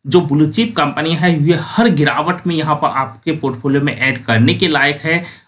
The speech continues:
और ये तीन बेहतरीन share हमेशा आपके portfolio में रहना चाहिए, अगर आप portfolio को safe and secure रखना चाहते हैं तो। उम्मीद करते हैं ये वीडियो आपके लिए helpful लगा होगा। तो वीडियो को like कीजिएगा, share कीजिएगा और ऐसे ही बेहतरीन,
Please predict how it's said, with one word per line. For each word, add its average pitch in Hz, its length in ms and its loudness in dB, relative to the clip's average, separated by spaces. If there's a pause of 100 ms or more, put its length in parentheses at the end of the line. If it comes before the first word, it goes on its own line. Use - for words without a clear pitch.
(120)
और 139 140 2
ये 151 200 0
तीन 196 280 2
बेहतरीन 151 420 0
share 156 260 0
हमेशा 147 420 -2
आपके 131 260 -4
portfolio 139 420 -4
में 143 120 0
रहना 120 240 -2
चाहिए, 147 340 0
अगर 147 280 -4
आप 120 320 -4
portfolio 123 340 0
को 196 180 0
safe 147 340 -2
and 208 140 0
secure 160 540 -4
रखना 123 440 -4
चाहते 120 320 -2
हैं 120 180 2
तो। 113 240 -2 (560)
उम्मीद 180 240 4
करते 208 220 0
हैं 214 80 6
ये 214 40 6
वीडियो 196 240 2
आपके 165 280 0
लिए 175 100 0
helpful 143 320 -4
लगा 160 160 0
होगा। 165 280 0
तो 165 60 -6
वीडियो 147 220 -6
को 147 80 0
like 131 280 0
कीजिएगा, 151 380 -2
share 151 240 -4
कीजिएगा 165 280 -4
और 135 260 0
ऐसे 175 260 -2
ही 170 140 2
बेहतरीन, 139 800 -2